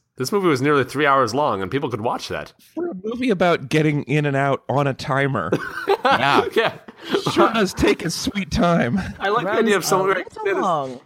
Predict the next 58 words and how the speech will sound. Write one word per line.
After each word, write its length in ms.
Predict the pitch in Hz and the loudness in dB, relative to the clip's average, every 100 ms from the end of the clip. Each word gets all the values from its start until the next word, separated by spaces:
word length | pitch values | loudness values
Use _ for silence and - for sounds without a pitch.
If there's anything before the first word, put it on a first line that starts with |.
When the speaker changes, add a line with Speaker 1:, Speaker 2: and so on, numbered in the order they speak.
| _ - | _ -12
Speaker 1:
this 120 | 269 - | -12 -8
thing 180 | 202 175 | -2 2
where, 120 | 170 | 2
like, 220 | 151 - | 2 2
you 200 | 160 151 | 0 0
can 120 | 147 147 | 0 0
leave 120 | 147 | 2
anything 220 | 147 143 | 2 2
you 120 | 131 | 2
love 200 | 117 123 | 2 2
within 240 | 127 120 117 | 0 -4 -2
thirty 200 | 123 123 | 0 0
seconds, 420 | 117 113 160 - | -2 -2 -4 -4
and 240 | 117 123 120 | -4 -4 -4
just 140 | - | -2
like, 100 | 147 | 0
I, 260 | 147 160 180 - | 2 0 -2 -2
I 80 | 175 | -2
think 180 | 202 190 | -2 0
that 180 | 175 135 | 0 2
the 120 | 160 | 0
hardcore 420 | - 185 165 170 | 2 2 2 0
people 180 | 147 143 | 0 0
in 80 | 139 | 2
that 100 | 143 | 2
movie 200 | 143 131 | 4 2
are 20 | |
just 140 | 113 | 2
like, 160 | 131 127 | -2 0
"You 60 | 139 | 2
know 120 | 151 | 4
what? 160 | 160 139 | 2 0
I'm 100 | 131 | 0
done." 300 | 131 107 95 - - - _ - | 2 0 -6 -16 -20 -20 _ -10
Speaker 2:
Yeah, 180 | 277 330 | 0 0
right. 80 | 190 | 4
Speaker 3:
Yeah. 220 | 202 175 | 4 6
Speaker 1:
Walked 340 | 165 156 - 196 | 4 2 0 2
out. 300 | 156 127 - - | 0 -2 -10 -18
Speaker 2:
<laughs> 120 | 208 | -14
There's 220 | 175 175 - | -10 -8 0
editors 440 | 139 143 139 127 | 0 4 2 4
who 80 | 143 | 2
just 220 | 127 127 113 | 0 -2 0
left 300 | 120 123 117 | 0 0 -2
years 380 | 117 120 120 120 | 2 4 4 2
ago. 380 | 107 101 101 - 143 - | 0 0 0 -2 -10 -2
Speaker 3:
<laughs> 120 | 196 - 175 - 165 - - - | -2 0 -2 -4 -10 -12 -20 -4
Yeah. 340 | 98 92 90 | 0 2 2
Speaker 2:
And, 200 | 82 233 | 0 -2
and 100 | - 311 | 0 0
it's 180 | - | -2
not 140 | 392 403 | -4 0
like 180 | 392 359 | 0 0
it's, 240 | - - - | -4 -8 0
like, 280 | 196 170 - | 0 0 0
every 360 | 165 160 170 160 | 0 2 2 4
moment, 680 | 156 156 156 147 127 - | 4 2 2 0 -6 -14